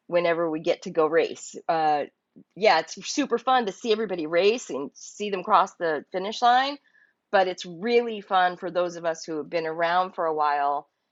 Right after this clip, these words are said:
to get to see each other. Uh, because, for example, I have certain staff that lives in Florida,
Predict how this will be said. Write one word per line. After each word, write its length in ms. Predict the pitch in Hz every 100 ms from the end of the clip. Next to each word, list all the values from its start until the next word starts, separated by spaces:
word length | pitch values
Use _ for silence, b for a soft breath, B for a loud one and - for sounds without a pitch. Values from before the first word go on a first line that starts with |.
| _
to 80 | 208
get 160 | 202 -
to 80 |
see 180 | 208 262
each 200 | 294 -
other. 320 | 110 107 113 - _ _ _ _
Uh, 320 | 165 226 254
because, 460 | 240 - 202 165 - _ _ _
for 120 | 208
example, 400 | 185 190 180 185
I 240 | 170 143 190
have 240 | 196 180
certain 380 | - 202 196 190
staff 480 | - 196 180 175 185
that 360 | 160 170 170 165 - _ _ _ _ _ _ _ _ _ - -
lives 220 | 170 170
in 100 | 190
Florida, 540 | 180 196 214 156 127